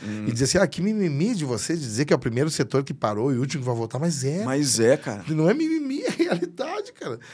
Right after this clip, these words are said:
Speaker 2: Sabe, tinha, tinha cara que não tinha dinheiro pra nada, mano.
Speaker 1: Sim.
Speaker 2: Porque a fonte de renda é aquilo. Teve um garçom, não vou esquecer disso, um garçom que um amigo nosso, D J, encontrou numa esquina pedindo dinheiro.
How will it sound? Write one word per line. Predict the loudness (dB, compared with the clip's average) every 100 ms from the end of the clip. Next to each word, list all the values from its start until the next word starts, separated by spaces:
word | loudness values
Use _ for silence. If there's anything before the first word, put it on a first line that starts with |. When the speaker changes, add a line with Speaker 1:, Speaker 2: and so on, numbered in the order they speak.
| -18 0
Speaker 2:
Sabe, | 2 2
tinha, | 2 2
tinha | 6 6 8
cara | 8 8
que | 6
não | 2
tinha | 0 0
dinheiro | 0 2 2
pra | 2 2
nada, | 2 2 2 2
mano. | 0 -4
Speaker 1:
Sim. | -2 0 2
Speaker 2:
Porque | 6
a | 8
fonte | 8 4 4
de | 4
renda | 4 4
é |
aquilo. | 0 -2 -2
Teve | 0 4
um |
garçom, | 6 6 4 2 4
não | 4
vou | 2
esquecer | 0 0 0
disso, | 0 -2 -4
um | -2
garçom | 0 0 2 0 -2 -8 -20
que | -4 0
um | 4
amigo | 4 4
nosso, | 6 6 4 -2 -4 -20 -20 -20 -20 -20 -20 -20 _ -2
D | 0
J, | 6 8
encontrou | 8 6 6 6 6
numa | 6
esquina | 4 2 4 6
pedindo | 6 6 4 4
dinheiro. | 2 2 2